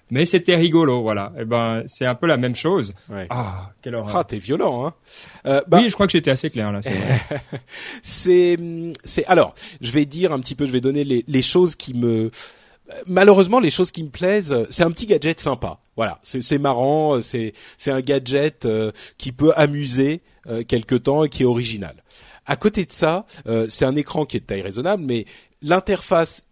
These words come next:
Speaker 2: est pas intuitive, euh, l'interface est lourde, ça lag quand, quand on l'utilise. Euh, c'est le, le consensus, hein, pour chez tous les journalistes, ça lag un petit peu.
Speaker 1: Oui, j'ai, j'ai vu
Speaker 2: Euh,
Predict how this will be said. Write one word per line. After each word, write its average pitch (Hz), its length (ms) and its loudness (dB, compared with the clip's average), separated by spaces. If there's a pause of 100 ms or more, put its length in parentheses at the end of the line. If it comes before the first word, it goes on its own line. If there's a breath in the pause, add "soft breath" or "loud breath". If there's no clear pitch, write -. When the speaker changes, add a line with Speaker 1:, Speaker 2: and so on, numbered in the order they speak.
Speaker 2:
est 117 340 -2 (240)
pas 151 160 2
intuitive, 151 720 -8 (260 soft breath)
euh, 110 280 0 (100)
l'interface 143 800 -4
est 110 180 -4
lourde, 170 380 0
ça 101 220 -6
lag 127 420 0 (160)
quand, 107 300 -2 (160)
quand 113 140 0
on 113 40 0
l'utilise. 135 640 -6 (200 loud breath)
Euh, 98 220 -8
c'est 104 200 -8
le, 98 200 -4
le 95 220 -8
consensus, 135 580 -6
hein, 113 120 -6
pour 98 220 -10
chez 104 140 -4
tous - 140 -8
les 131 100 0
journalistes, 113 400 -8
ça 90 100 -8
lag 120 240 -4
un 113 100 -2
petit - 180 -12
peu. 190 280 -4
Speaker 1:
Oui, 180 180 0
j'ai, 160 180 -4
j'ai 151 140 4
vu 156 120 2
Speaker 2:
Euh, 190 40 6